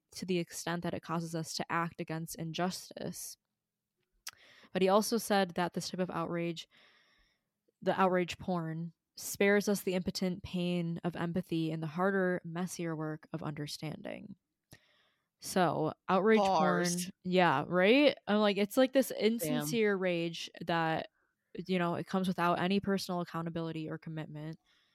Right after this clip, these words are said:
Speaker 1: And media outlets are often incentivized to feign this type of outrage because it specifically triggers many of the most lucrative online behaviors, including leaving comments, repeat page views,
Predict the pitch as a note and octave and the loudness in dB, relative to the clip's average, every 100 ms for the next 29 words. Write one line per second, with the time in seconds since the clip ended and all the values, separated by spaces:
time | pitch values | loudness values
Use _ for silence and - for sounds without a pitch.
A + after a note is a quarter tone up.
0 | _ _ D#3 D#3+ D#3+ E3 - - E3+ F3 | _ _ -6 -4 -4 -4 -8 -8 -4 -2
1 | F#3+ - F3 F3+ - E3+ D#3 E3 - F3+ | 0 0 0 -2 -2 -4 -2 -4 -4 -4
2 | F3 - E3 E3 D#3+ D#3+ D#3+ - F3 E3+ | -4 -6 -8 -6 -4 -4 -4 -4 -4 -4
3 | D#3+ D#3+ E3 E3 E3+ E3+ - D#3 D#3 E3 | -4 -4 -6 -6 -6 -6 -6 -6 -4 -6
4 | - E3+ E3 D#3+ - F3+ - A3+ A#3+ G#3 | -8 -8 -8 -8 -8 -6 -4 -4 -2 0
5 | G3+ G3+ - _ _ - - A3 G3 F#3 | 2 0 -4 _ _ -2 2 4 4 4
6 | F#3 F#3 G3+ F#3 F#3 F3 F3+ F3+ E3+ F3+ | 2 2 2 0 0 0 0 -2 -2 0
7 | E3+ E3+ - D#3+ D#3+ D#3+ D3+ E3+ F3+ D3+ | 0 -2 -4 -8 -6 -8 -6 -4 -4 -2
8 | D3 E3+ - D#3+ E3 D#3+ D#3+ D#3+ D#3+ E3 | -4 -4 -6 -6 -4 -2 -2 -4 -4 -6
9 | E3 - G3+ G#3+ G#3+ G#3+ - - - _ | -6 -4 0 0 0 -2 -8 -16 -20 _
10 | - F#3+ G3 F#3 E3+ F#3+ G3 F#3 G3 F#3 | -2 0 2 0 0 -2 -2 -2 0 2
11 | F#3 | 0